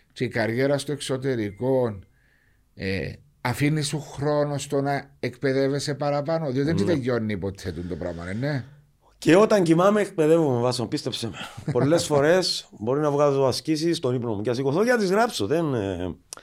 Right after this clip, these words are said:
Speaker 2: είμαι τέτοιος άνθρωπος. Δηλαδή, ε, βρίσκεις πολλούς ανθρώπους, να κάνω ερώτημα τώρα. Έχουν διοριστεί στο δημόσιο ως καθηγητές φυσικής αγωγής, χωρίς να θέλω να αποτιμήσω το συμ-, το δημόσιο, έτσι.
Speaker 1: Ναι.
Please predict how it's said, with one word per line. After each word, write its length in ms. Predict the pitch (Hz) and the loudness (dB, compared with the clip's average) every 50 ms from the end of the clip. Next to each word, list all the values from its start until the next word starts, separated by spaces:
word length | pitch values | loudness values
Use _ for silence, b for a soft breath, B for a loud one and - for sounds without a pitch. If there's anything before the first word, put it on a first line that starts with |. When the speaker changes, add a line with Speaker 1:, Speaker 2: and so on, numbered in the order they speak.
| B B B B _ | B B B B _
Speaker 2:
είμαι 300 | - 165 165 170 175 170 | 0 0 2 2 0 0
τέτοιος 320 | 175 170 160 165 156 135 | -2 -2 -2 -2 -2 0
άνθρωπος. 360 | 160 160 160 160 131 110 90 | 0 0 0 -2 -2 -2 -2
Δηλαδή, 340 | 90 110 120 127 139 139 - B B B B B B B B B B | -2 -2 0 0 0 -2 -4 B B B B B B B B B B
ε, 160 | - 127 139 151 - - - - | -4 -2 -2 -2 -4 -8 -10 -4
βρίσκεις 340 | 110 156 175 170 170 165 | -2 0 0 0 -2 -6
πολλούς 300 | - - 123 131 139 - | -4 -2 -2 -2 0 0
ανθρώπους, 380 | 151 139 117 135 139 135 127 120 | -2 -2 -2 -2 -2 -2 -2 -2
να 120 | 117 117 | -2 -2
κάνω 220 | 123 135 139 143 135 | -2 -2 -2 0 0
ερώτημα 400 | 123 113 123 127 107 104 95 82 | 0 0 0 -2 -2 -4 -6 -6
τώρα. 180 | 76 71 - - _ _ b b b b b b b b _ | -6 -8 -12 -14 _ _ b b b b b b b b _
Έχουν 300 | 127 131 123 156 156 143 | -2 -2 0 0 0 0
διοριστεί 340 | 160 151 139 110 - 147 | 0 0 0 0 -2 -4
στο 180 | 139 - - 143 | -4 -2 -2 -2
δημόσιο 480 | 127 117 113 135 147 143 131 156 156 147 | 0 0 0 -2 -2 -2 -2 0 0 -2
ως 100 | 143 147 | -2 -2
καθηγητές 500 | - 143 131 143 135 131 131 147 143 - | -4 -4 -2 -2 -2 -2 -2 -4 -4 -4
φυσικής 380 | 147 147 131 135 131 139 127 | -6 -6 -6 -6 -6 -4 -2
αγωγής, 380 | 139 127 120 117 120 117 - - | 0 0 0 0 -2 -4 -6 -4
χωρίς 220 | - 160 202 233 | -2 -2 0 0
να 60 | 247 233 | 0 0
θέλω 100 | 214 196 | 0 0
να 40 | 170 | 0
αποτιμήσω 500 | 147 131 120 113 113 107 110 104 - 95 | 0 -2 -2 -2 -2 -2 -2 -2 -4 -4
το 100 | 92 90 | -6 -6
συμ-, 320 | 101 92 92 90 78 82 82 | -6 -6 -6 -6 -6 -6 -4
το 280 | 110 104 98 98 98 87 | -2 -2 0 0 -2 -2
δημόσιο, 380 | 92 95 98 101 92 98 98 | -2 -4 -4 -4 -4 -2 -4
έτσι. 360 | 110 110 - 139 123 87 - - | -4 -2 -4 -6 -6 -6 -8 -6
Speaker 1:
Ναι. 340 | - 107 113 107 107 104 | -4 -2 0 0 0 0